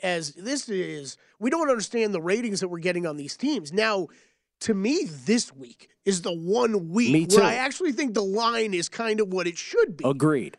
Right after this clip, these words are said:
Speaker 2: But that doesn't mean the opinion hasn't, wa-, you know, ch-, the opinion, those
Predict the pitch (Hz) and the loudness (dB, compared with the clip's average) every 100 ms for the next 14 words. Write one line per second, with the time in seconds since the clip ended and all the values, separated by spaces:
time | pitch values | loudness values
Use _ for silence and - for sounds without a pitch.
0 | - 117 147 143 151 147 135 143 139 127 | -4 2 2 2 2 2 2 2 2 0
1 | 113 - 123 135 151 135 123 131 127 107 | -2 -4 0 2 2 2 2 2 0 -2
2 | - 104 127 - 123 113 107 - - 120 | -4 -2 -2 0 0 0 -2 -6 -6 -6
3 | 87 - 113 - 139 131 113 92 _ - | -8 -10 -6 0 2 2 -2 -6 _ -2
4 | 135 127 | 0 0